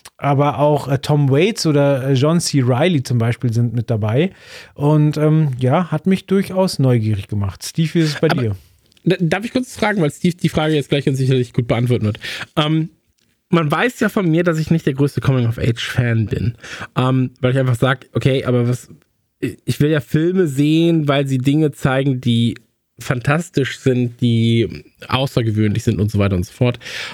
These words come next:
Speaker 2: Ähm, was interessiert mich denn jetzt die, was interessiert mich Juno, Alter? Also wirklich so, d-, d-, das, ich kann halt nicht damit viel, nicht so viel damit anfangen.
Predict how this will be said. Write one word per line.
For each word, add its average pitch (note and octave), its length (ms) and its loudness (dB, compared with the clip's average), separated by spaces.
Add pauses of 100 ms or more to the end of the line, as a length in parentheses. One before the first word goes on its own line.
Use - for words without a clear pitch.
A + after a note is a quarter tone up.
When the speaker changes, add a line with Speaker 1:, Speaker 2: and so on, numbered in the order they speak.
Speaker 2:
Ähm, A2 240 -2
was A#2 140 -2
interessiert A#2 440 0
mich A#2 120 0
denn A2+ 200 0
jetzt - 360 -4
die, G2+ 320 2
was A2 220 0
interessiert B2 300 0
mich G2+ 200 0
Juno, A#2+ 420 0
Alter? - 380 -4
Also G#2+ 300 0
wirklich G#2+ 280 2
so, G#2 260 2
d-, A2 180 -2
d-, A2+ 280 -6
das, - 220 -4 (260)
ich B2 120 -4
kann D#3 160 -4
halt D3 80 -6
nicht C#3 160 -4
damit C3 200 0
viel, - 360 -4
nicht B2+ 280 -2
so C3+ 120 0 (200)
viel - 140 -2
damit A#2 180 -2
anfangen. A2+ 300 -2